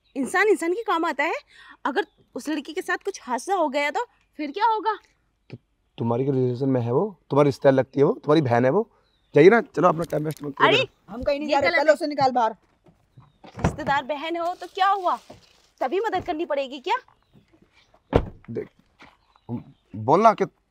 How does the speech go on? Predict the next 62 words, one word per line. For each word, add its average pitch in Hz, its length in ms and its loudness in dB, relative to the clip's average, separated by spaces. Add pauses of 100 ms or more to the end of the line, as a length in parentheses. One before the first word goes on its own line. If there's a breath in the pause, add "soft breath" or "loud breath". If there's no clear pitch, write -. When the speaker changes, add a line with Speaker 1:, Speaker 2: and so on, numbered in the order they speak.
(120)
Speaker 2:
तू 165 160 4 (140)
मेरे 139 200 2
साथ 139 220 4
है। 117 120 -6 (260)
Speaker 1:
तू 359 100 -4
चुप, 339 180 -8 (920)
यही 294 260 -4
बताएगी। 254 420 -4
Speaker 2:
मैडम, 131 240 0
आप 151 60 0
बदतमीजी 135 420 -2
कर 127 120 0
रहे 110 100 -4
हो, 95 100 -10 (340)
मैं 123 100 -8
तुम्हें 151 200 -6 (220)
समझा 123 240 4
रहा 127 80 2
हूँ, 101 140 -8 (180)
बदतमीजी 143 300 2
मत 143 160 0
करो। 113 200 -2 (560)
Speaker 1:
बदतमीजी 403 440 -4
कर 440 80 -4
रहा - 100 0
है? - 80 -2
Speaker 2:
हाँ। - 100 -14 (240)
Speaker 1:
तू 359 60 -6
हमें 359 220 -2
बोलन 320 280 -4
कहाँ 403 260 -6
दे 359 100 -8
रहा 285 120 -4
है? 269 120 -8 (440)
तू 302 80 -4
चुप 330 180 -6
रह, 277 140 -2 (420)
ये 277 160 -4
बताएगी 302 340 0
सब 294 200 -8
कुछ। - 260 -14
Speaker 2:
मैं 117 220 0
Speaker 1:
तू 139 60 -2
Speaker 2:
बोल 143 100 2
रहा 170 80 4
हूँ 214 80 4
ना, 214 60 2
Speaker 1:
बता। 147 160 2
Speaker 2:
नहीं, 151 140 -2
ये 175 140 4
कुछ 165 120 2
नहीं 156 100 0
बताएगी, 117 400 -4 (120)
मेरे 139 340 4
साथ 123 180 -2
है 113 80 -6
ये। 107 80 -4
मैं 131 120 0
तुमसे 151 160 -4
बोल 160 140 0
दिया 190 100 0
ना, 202 100 -8